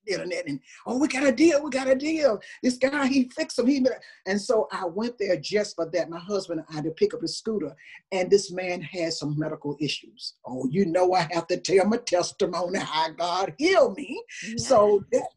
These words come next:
Speaker 1: fascinated him. And he said, "Come in, come in the house." And we came in the house, and I was telling him more and more and more and more. And we, I said, "We got to get back because, you know, it's like two hours from my home." He pulled his recliner. He said, "You must come.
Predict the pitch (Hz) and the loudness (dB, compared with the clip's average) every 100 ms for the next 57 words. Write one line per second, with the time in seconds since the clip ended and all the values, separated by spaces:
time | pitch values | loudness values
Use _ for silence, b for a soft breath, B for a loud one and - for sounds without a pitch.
0 | - 311 320 - 254 220 208 196 220 208 | -8 -2 -2 -2 -6 -4 -4 -4 -8 -10
1 | 202 208 - - 175 - - 381 330 - | -10 -10 -12 -12 -14 -14 -14 -8 -8 -10
2 | _ _ - 349 311 311 247 165 202 196 | _ _ -14 -6 -4 -4 -8 -12 -10 -8
3 | 262 269 254 240 233 233 240 175 156 b | -6 -6 -8 -8 -12 -12 -12 -12 -16 b
4 | b b _ 208 254 240 240 254 240 240 | b b _ -6 0 0 0 -4 -4 -4
5 | 226 226 240 233 226 226 240 226 220 220 | -4 -4 -4 -6 -4 -4 -4 -6 -4 -4
6 | 240 226 220 220 B B B - 226 226 | -4 -6 -6 -8 B B B -4 0 2
7 | 214 214 202 202 196 160 262 247 - 160 | 2 0 -4 -4 -8 -6 -6 -4 -4 -4
8 | 190 160 180 180 - 151 147 202 165 165 | -6 -2 -4 -4 -8 -10 -8 -6 -6 -4
9 | - - 143 - 160 147 156 151 151 - | -6 -8 -8 -4 -4 -4 -6 -4 -6 -8
10 | - B B B - 247 247 - 269 233 | -20 B B B 2 2 2 0 4 4
11 | 226 196 190 214 190 233 - 170 160 151 | 2 -4 -6 -6 -4 -4 -4 -4 -4 -4
12 | 208 180 190 - - - | -4 -4 -6 -8 -10 -16